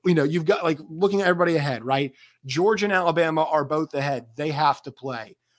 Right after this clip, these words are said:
So you're praying and hoping that Georgia can beat Alabama. If that's the case, there's one team gone ahead of you.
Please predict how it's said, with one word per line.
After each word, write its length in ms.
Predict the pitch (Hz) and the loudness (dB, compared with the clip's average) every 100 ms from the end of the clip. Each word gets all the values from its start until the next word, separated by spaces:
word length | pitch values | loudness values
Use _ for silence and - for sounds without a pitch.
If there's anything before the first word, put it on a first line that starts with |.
| _ | _
So 140 | - 156 | -10 -6
you're 240 | 147 135 | -4 -6
praying 580 | 127 - 180 185 202 196 | -10 -2 0 0 0 -2
and 80 | 180 | -2
hoping 520 | 165 156 131 123 120 | -2 -4 -4 -6 -8
that 180 | 131 131 | -8 -10
Georgia 360 | 120 143 139 143 | -8 -6 -6 -6
can 220 | 139 131 | -8 -8
beat 180 | 131 127 | -6 -6
Alabama. 560 | 123 120 120 117 113 120 | -6 -8 -10 -12 -14 -12
If 80 | |
that's 240 | 123 156 - | -4 -4 -4
the 40 | |
case, 360 | 156 165 160 - _ _ - | -8 -6 -6 -8 _ _ -10
there's 200 | 165 143 | -8 -4
one 200 | 156 151 | -4 -4
team 240 | 151 147 | -4 -4
gone 240 | 139 131 | -4 -4
ahead 200 | 127 123 | -4 -6
of 120 | 120 107 | -8 -12
you. 200 | 107 | -14